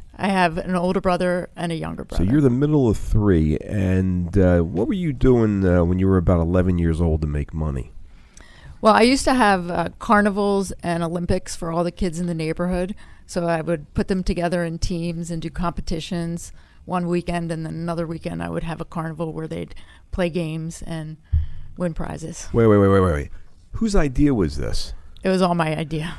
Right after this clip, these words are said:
Speaker 2: So you were coming up with creative ideas and organizing kids when you were eleven years old
Speaker 1: Yes.
Speaker 2: into both carnivals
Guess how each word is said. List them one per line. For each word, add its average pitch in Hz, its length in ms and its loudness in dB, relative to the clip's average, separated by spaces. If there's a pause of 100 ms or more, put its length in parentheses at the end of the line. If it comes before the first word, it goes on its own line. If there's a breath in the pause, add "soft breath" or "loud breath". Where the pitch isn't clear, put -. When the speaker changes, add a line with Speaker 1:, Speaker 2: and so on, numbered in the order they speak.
Speaker 2:
So - 160 -4
you 120 220 2
were 226 80 0
coming 165 340 0
up 139 140 0
with - 120 2
creative 131 540 4
ideas 95 960 2 (140)
and 104 260 -2
organizing 117 840 4
kids 82 720 4 (220)
when 95 180 -2
you 110 120 2
were 101 160 2
eleven 92 420 2
years 82 240 0
old 69 380 0 (160)
Speaker 1:
Yes. - 180 -12
Speaker 2:
into 110 400 4
both 95 480 8 (140)
carnivals 127 640 6